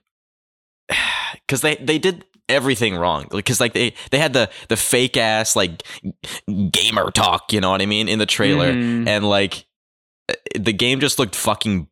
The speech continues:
Speaker 1: boring. And it's,
Speaker 2: I don't
Speaker 1: I
Speaker 2: know. I was excited for it. I thought it looked cool. I just liked the character models. I thought they
Speaker 1: Yeah,
Speaker 2: looked really
Speaker 1: it,
Speaker 2: good.
Speaker 1: it looks cool. It looks really, like, for a video game, it looks really good
Speaker 2: I
Speaker 1: as
Speaker 2: wanted
Speaker 1: gra-,
Speaker 2: it
Speaker 1: as
Speaker 2: to
Speaker 1: far
Speaker 2: be
Speaker 1: as graphics
Speaker 2: so
Speaker 1: go.
Speaker 2: good,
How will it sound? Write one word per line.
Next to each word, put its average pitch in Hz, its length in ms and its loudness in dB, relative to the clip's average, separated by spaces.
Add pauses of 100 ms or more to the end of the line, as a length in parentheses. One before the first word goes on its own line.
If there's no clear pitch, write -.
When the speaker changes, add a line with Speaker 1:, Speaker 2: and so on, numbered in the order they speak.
Speaker 1:
boring. 92 480 2
And 82 80 0
it's, 85 100 0
Speaker 2:
I 180 120 2
don't 233 200 4
Speaker 1:
I - 20 2
Speaker 2:
know. 151 80 2 (120)
I 175 160 2
was 226 160 2
excited 127 520 0
for 120 120 0
it. 101 80 -2
I 139 80 2
thought 196 200 2
it 147 80 0
looked 135 220 0
cool. 117 380 0
I 160 120 4
just 247 180 0
liked 285 240 2
the 180 120 0
character 139 760 2
models. 139 720 0
I 110 80 -2
thought 139 180 0
they 113 120 2
Speaker 1:
Yeah, 131 240 2
Speaker 2:
looked - 120 0
really 135 140 2
Speaker 1:
it, - 20 -8
Speaker 2:
good. 123 300 2
Speaker 1:
it 143 100 4
looks 131 300 2
cool. 104 280 2
It 104 80 4
looks 151 240 0
really, 98 260 0
like, 98 180 0
for 107 160 2
a 95 60 0
video 101 220 0
game, 120 200 0
it - 80 -4
looks 76 240 -4
really 65 180 -4
good 50 200 -2
Speaker 2:
I 160 120 2
Speaker 1:
as 160 40 0
Speaker 2:
wanted 156 380 2
Speaker 1:
gra-, 190 80 4
Speaker 2:
it 190 40 2
Speaker 1:
as 185 100 0
Speaker 2:
to - 80 -2
Speaker 1:
far - 60 0
Speaker 2:
be 151 80 0
Speaker 1:
as 143 60 -2
graphics - 300 0
Speaker 2:
so 120 80 2
Speaker 1:
go. 120 300 2
Speaker 2:
good, 82 460 -6